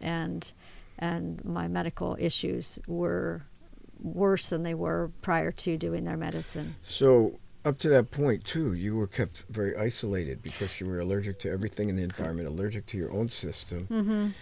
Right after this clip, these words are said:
Speaker 2: And the doctors felt that the, something was gonna kill you, that there
Speaker 1: Yeah.
Speaker 2: wasn't really much chance because there was so much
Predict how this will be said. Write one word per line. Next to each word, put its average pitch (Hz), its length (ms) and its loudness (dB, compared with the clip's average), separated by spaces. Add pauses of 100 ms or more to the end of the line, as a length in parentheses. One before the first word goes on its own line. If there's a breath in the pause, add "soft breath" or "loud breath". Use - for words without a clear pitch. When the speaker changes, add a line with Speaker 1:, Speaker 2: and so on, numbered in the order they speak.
(280 loud breath)
Speaker 2:
And 104 320 6
the 95 80 2
doctors 101 480 0
felt 98 380 -2
that 90 220 -2 (1200)
the, 98 260 0 (300)
something 110 360 0
was 90 140 -4
gonna 92 160 -4
kill 127 240 0
you, - 140 -4 (100)
that 87 120 -4
there 247 100 2
Speaker 1:
Yeah. 240 140 8
Speaker 2:
wasn't 104 200 2
really 104 140 4
much 95 340 0
chance 107 400 2
because 95 320 -6
there 101 140 -2
was 87 120 -2
so 101 200 -2
much 85 300 -6